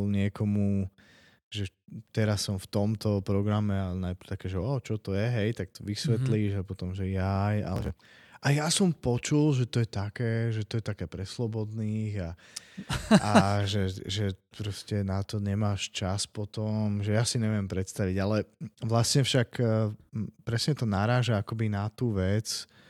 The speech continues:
Speaker 1: hodnotovú, že ide, ide o priority, hej, že však ten čas máme ako každý nejako zadelený, a, a, ale u-, prior-, naše priority určujú to, čomu sa venujeme,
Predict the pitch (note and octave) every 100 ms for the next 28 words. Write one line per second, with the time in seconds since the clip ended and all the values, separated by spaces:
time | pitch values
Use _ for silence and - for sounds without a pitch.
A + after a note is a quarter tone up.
0 | - - _ G#2+ G#2+ A#2 G#2+ F#2 F#2+ G2+
1 | G2+ G2+ G2 F#2+ F#2+ A2 G#2+ G#2 G#2 F#2+
2 | - _ _ _ _ _ _ - - B2
3 | A2 - - B2+ C3 F#2 - - - _
4 | - - - A#2 G2+ G#2 - - - -
5 | _ _ _ _ - - - G#2 - G#2+
6 | G#2+ G2+ - - A2+ A#2 A#2+ G#2 A2 G#2+
7 | G#2+ G#2+ - G#2 A2+ A2+ G#2+ G#2 G2 G2
8 | G2 A#2 G#2+ G#2 G#2 G2+ A2 A2 A2 A2+
9 | B2 B2+ - - - G#2+ G#2 F#2 - -
10 | G#2 - - A2 G#2+ G#2+ G#2 C3 C3 -
11 | - _ _ C3+ D3 D#3 A2+ A#2 B2+ A#2
12 | B2+ C#3 C#3 A2 - G#2 A2 - A#2+ G#2+
13 | - A2 G#2+ G#2+ G#2 G#2 G#2 G#2 D#2+